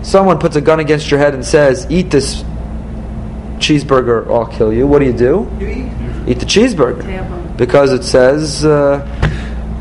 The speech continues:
Speaker 1: Pasuk says, "V'chai bahem." The Torah was given to live with. The whole purpose of Torah was to enrich your life. If Torah will mean sacrificing your life, then there's no point in Torah. V'chai bahem. Live by them. Live through them. Eat the cheeseburger.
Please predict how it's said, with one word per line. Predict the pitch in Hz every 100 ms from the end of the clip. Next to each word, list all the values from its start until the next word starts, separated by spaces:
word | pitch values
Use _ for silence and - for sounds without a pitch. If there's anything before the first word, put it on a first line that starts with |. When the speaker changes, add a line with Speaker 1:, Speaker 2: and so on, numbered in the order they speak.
| - -
Speaker 1:
Pasuk | - 147 147
says, | 151 160 143
"V'chai | 151 185 233
bahem." | 220 165 120
The | 110
Torah | 120 165 170
was | 139 -
given | 151 160
to | 170
live | 170 247 202
with. | 120 - - - - -
The |
whole | 135
purpose | 151 196 175 156
of | 151
Torah | 185 214 170
was | 143
to | 143
enrich | 143 156 156
your | 156
life. | 160 190 117 - - - - -
If | 131 -
Torah | 170 185 156
will | 139
mean | 147 180 151
sacrificing | 156 220 269 160 139 135 135
your | 131
life, | 135 147
then | 151
there's | 151 151
no | 165
point | 160 175
in | 180
Torah. | 214 277 - - - - -
V'chai | - 151 226 277 240
bahem. | 165 127 131
Live | 160 285 220
by | 185 156
them. | 135 127 113 131
Live | 214 214
through | - 247 285
them. | 170 110 - - - -
Eat | 123
the | 143
cheeseburger. | 156 185 165 151 127